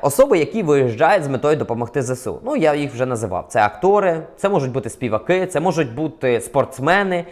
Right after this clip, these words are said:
це можуть бути всі ті громадяни України, звичайні, котрі є волонтерами, і, звісно ж, вони можуть виїжджати за кордон, якщо вони домовилися попередньо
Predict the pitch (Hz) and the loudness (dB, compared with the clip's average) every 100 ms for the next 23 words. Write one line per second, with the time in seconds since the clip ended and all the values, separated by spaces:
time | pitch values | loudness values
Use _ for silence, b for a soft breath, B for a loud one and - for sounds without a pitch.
0 | B B 214 220 170 147 170 180 165 - | B B 0 0 -2 -4 -4 -2 -4 -2
1 | 208 - 196 127 131 127 135 175 123 117 | -4 -2 -2 0 0 2 2 2 2 -2
2 | 139 135 127 151 254 170 139 185 202 226 | -2 -2 -2 0 2 2 2 2 4 2
3 | 135 107 127 170 269 247 233 226 214 226 | 2 0 0 0 2 2 4 2 2 4
4 | 214 240 247 240 214 185 180 214 208 196 | 6 4 2 -2 -2 -2 -2 -4 -2 -4
5 | - B B 131 156 175 214 139 160 131 | -4 B B 0 2 2 0 0 0 0
6 | 123 139 131 120 117 117 139 185 175 254 | -2 -2 0 2 0 -2 0 0 4 4
7 | 285 175 135 - 180 143 135 147 147 117 | 2 0 -2 0 0 2 0 0 2 2
8 | 104 95 131 143 147 131 98 95 | 0 -2 -2 -2 2 4 2 -2